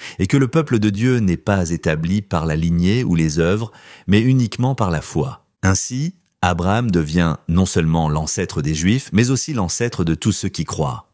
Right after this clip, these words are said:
D'autre part, la nation d'Israël a hérité de la lignée d'Abraham et en est devenue à connaître clairement ce qu'est le péché par la loi. Mais elle a rencontré une limite. C'est parce que la loi fait prendre conscience du péché,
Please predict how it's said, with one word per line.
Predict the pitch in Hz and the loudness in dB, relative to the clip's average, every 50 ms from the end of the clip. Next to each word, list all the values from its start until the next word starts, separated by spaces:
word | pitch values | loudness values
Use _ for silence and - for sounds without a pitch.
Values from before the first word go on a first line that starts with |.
| _ _ | _ _
D'autre | 92 101 101 - 107 | 0 0 2 2 0
part, | 95 - 135 131 139 127 113 | 0 2 0 0 0 0 0
la | 85 | 0
nation | 82 85 82 - - 110 | 0 0 0 -2 -2 -2
d'Israël | 98 90 82 - - - 85 92 104 113 123 123 - - _ | -2 -2 -2 -2 -2 -2 0 2 2 2 0 -2 -4 -4 _
a | - 87 85 | -2 0 2
hérité | 90 92 87 101 92 - - 127 | 2 2 2 0 0 0 0 0
de | 107 90 | 0 0
la | 78 78 78 | 0 0 0
lignée | 80 80 82 82 87 | 0 0 2 2 2
d'Abraham | 82 80 82 82 85 90 98 107 117 123 131 127 - - - - - - - | 2 0 0 -2 -2 -2 0 0 0 0 -2 -4 -6 -8 -12 -14 -14 -4 0
et | 104 107 | 2 2
en | 110 117 120 | 2 2 2
est | 123 110 | 0 0
devenue | 104 101 120 127 127 135 143 139 120 | 0 0 0 0 2 2 2 2 0
à | 82 78 | 0 -2
connaître | - - 98 95 107 110 - - 85 | -2 0 0 0 0 -2 -2 -4 -6
clairement | 78 - - 92 82 80 87 90 104 117 | -4 -2 -2 -2 0 0 0 0 0 -2
ce | - - 120 | -4 -6 -4
qu'est | - 120 117 | -2 0 0
le | 107 90 76 | 2 0 0
péché | - - 92 82 - - 113 | 0 0 -2 0 0 -2 -2
par | - 87 73 | -2 -2 -2
la | 73 71 | -2 -2
loi. | 71 71 69 69 - - - _ _ - - - - - | -2 -2 -2 -2 -4 -8 -12 _ _ -18 -16 -16 -4 0
Mais | 101 107 110 | 2 2 2
elle | 127 123 | 2 2
a | 127 123 | 0 2
rencontré | 123 127 117 - 113 104 - - 123 127 131 135 - _ _ _ _ _ _ _ | 0 0 0 0 -2 -4 0 2 2 2 2 0 -2 _ _ _ _ _ _ _
une | 107 104 95 87 | 2 4 4 4
limite. | 85 85 80 80 73 - - - - - _ _ _ _ _ | 4 2 2 2 0 -2 -4 -10 -14 -14 _ _ _ _ _
C'est | - - 85 | -6 -4 -2
parce | - 85 - - | -2 -2 -4 -2
que | - 101 | -2 -2
la | 82 78 76 | 0 0 0
loi | 78 80 87 95 107 110 | 2 2 2 2 0 0
fait | - 95 - | -2 -4 -6
prendre | - - 92 90 78 78 | -2 -2 -2 -2 -2 -2
conscience | 76 - 92 90 - - 104 101 92 80 | -2 -2 -2 -2 -2 -2 -2 -2 -2 -2
du | 76 76 | -2 -4
péché, | - - 80 76 - - 117 123 135 | -2 -2 -2 -2 -2 0 0 -2 -2